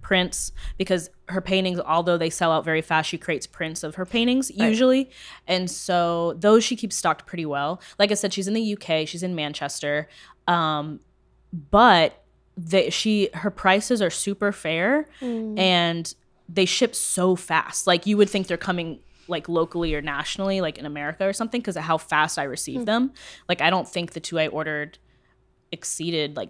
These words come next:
Speaker 1: ten days being shipped. Like, they
Speaker 2: Hmm.
Speaker 1: were so fast. And she also included, like, she includes, like, little notes, like, "Thank you for ordering." And, um, in one of the orders I had, she included another print for free that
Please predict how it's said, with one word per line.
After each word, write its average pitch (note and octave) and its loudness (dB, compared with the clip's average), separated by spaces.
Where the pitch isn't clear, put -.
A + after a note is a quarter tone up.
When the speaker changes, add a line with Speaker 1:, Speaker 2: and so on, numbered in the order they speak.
Speaker 1:
ten D#3 -12
days D3+ -6
being D#3 -6
shipped. D#3+ -6
Like, C3 -10
they A#2+ -10
Speaker 2:
Hmm. C3+ -2
Speaker 1:
were D3 -6
so F3+ 2
fast. D#3+ 2
And F3 -8
she G3 -2
also F3+ 0
included, E3 -8
like, C#3+ -10
she - -4
includes, F#3+ -2
like, E3 -4
little E3+ -2
notes, F#3+ 2
like, D3+ -4
"Thank F#3 -4
you D#3+ -10
for - -14
ordering." A3+ -2
And, D#3+ -8
um, E3 -2
in G3 -4
one G#3+ 4
of C4 4
the A3 0
orders E3 -2
I D#3+ -4
had, D#3 -6
she G#3 -2
included F#3+ 0
another F3 0
print E3 -6
for - -12
free F#3 -2
that E3+ 4